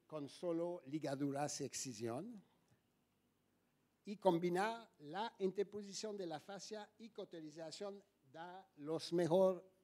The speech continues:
resultados con el menor riesgo de recanalización y falla contraceptiva. Quizás hay otras combinaciones que se puede hacer. Si se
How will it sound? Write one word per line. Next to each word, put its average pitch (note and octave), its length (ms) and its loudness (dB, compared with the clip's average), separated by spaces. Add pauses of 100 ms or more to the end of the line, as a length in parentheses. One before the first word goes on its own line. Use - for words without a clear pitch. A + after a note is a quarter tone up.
(320)
resultados D3 840 0
con D3 200 -6
el C3+ 120 -6
menor D#3 340 -2
riesgo C#3+ 640 -4
de D3+ 440 2
recanalización C#3 760 -2
y C3+ 80 -6
falla C3 300 -6
contraceptiva. C#3+ 960 -4 (640)
Quizás G3+ 560 4
hay E3 140 2
otras F3+ 340 -6
combinaciones D#3 1000 -2
que D3 100 -10
se - 140 -14
puede C3 460 -10
hacer. G3+ 280 -10 (220)
Si - 140 -8
se F3 640 4